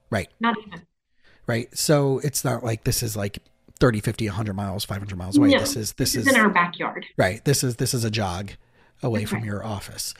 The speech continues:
Speaker 1: And, and, and I know that, like, <sighs> it's so interesting how, right, again, we're, we're, we're now in, in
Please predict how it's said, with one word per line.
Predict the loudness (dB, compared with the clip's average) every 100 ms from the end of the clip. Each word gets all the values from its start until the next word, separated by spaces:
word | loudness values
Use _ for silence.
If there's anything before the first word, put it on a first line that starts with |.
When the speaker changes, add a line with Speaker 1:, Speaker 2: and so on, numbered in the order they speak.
| -18 -20 -20 -8 0
Speaker 1:
And, | 2 2
and, | 2 2
and | 0 -2
I | 2
know | 2 4 2
that, | 2 -2
like, | -6 -8 -14 -12 -10 -10
<sighs> | -14 -18 -18 -14
it's | -6
so | -4 -4 -6
interesting | -8 -6 -6 -6
how, | -4 -4 -4 -6 -6
right, | -4 -4
again, | -4 -2 -2
we're, | -2 -2
we're, | -2 0
we're | 0
now | 0 0 0
in, | -2 -4
in | -4 -6